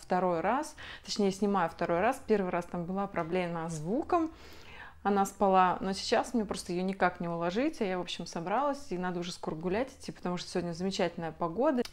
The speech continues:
Поэтому я решила вот так сесть и снять на свой страх и риск. Я надеюсь, что она будет спать. Она у меня щас тут в качалке электрической, поэтому я надеюсь, что всё будет хорошо. Но, может быть, такое посапывание будет слышно.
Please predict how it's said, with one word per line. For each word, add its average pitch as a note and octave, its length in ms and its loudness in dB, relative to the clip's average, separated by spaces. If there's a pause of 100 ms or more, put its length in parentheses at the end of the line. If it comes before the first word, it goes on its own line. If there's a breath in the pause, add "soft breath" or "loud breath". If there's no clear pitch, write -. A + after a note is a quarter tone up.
Поэтому G3 300 2
я G3 120 4
решила F#3 320 -2
вот D#3+ 100 -4
так E3+ 200 -2
сесть - 260 -2
и F3 60 -6
снять B3+ 320 -2
на A#3 80 6
свой F#3+ 240 -4
страх E3 360 -4
и F3 60 4
риск. A#3+ 300 -2
Я F#3 80 0
надеюсь, F3 220 2
что - 140 -6
она E3 140 -6
будет E3 320 -4
спать. - 400 -4 (420 loud breath)
Она F#3+ 200 0
у F#3 40 -2
меня F3+ 140 -2
щас F3 280 -2
тут - 180 -8
в - 120 -18
качалке F3 600 0
электрической, B3+ 1000 -4
поэтому G3 560 -2
я E3+ 140 0
надеюсь, F#3 240 2
что G3 140 -8
всё G3 120 -4
будет F#3+ 160 -4
хорошо. F#3 460 -4 (460 loud breath)
Но, G#3 240 0
может F#3+ 280 -2
быть, F3+ 200 -4
такое E3+ 240 -2
посапывание G3 680 -2
будет F3+ 380 -4
слышно. - 460 -6